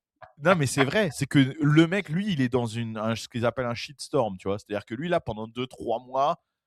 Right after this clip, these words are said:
c'est vraiment la merde. Mais en fait, ce qu'il vit, là, pendant deux, trois mois, c'est ce que moi, je vis, euh, toute l'année. Toute l'année. Shitstorm, mon pote, shitstorm, tu vois.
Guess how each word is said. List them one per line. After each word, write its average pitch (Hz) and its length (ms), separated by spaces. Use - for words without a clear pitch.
c'est - 160
vraiment 123 300
la 127 100
merde. 127 200
Mais 101 60
en 104 40
fait, 165 140
ce - 60
qu'il 131 180
vit, 143 160
là, 139 140
pendant 104 260
deux, 107 100
trois 113 160
mois, 196 140
c'est - 140
ce - 80
que 107 100
moi, 110 320
je 101 140
vis, 127 260
euh, 101 200
toute 196 200
l'année. 170 320
Toute 277 300
l'année. 180 320
Shitstorm, 165 500
mon 139 100
pote, 123 140
shitstorm, 139 400
tu 110 80
vois. 110 100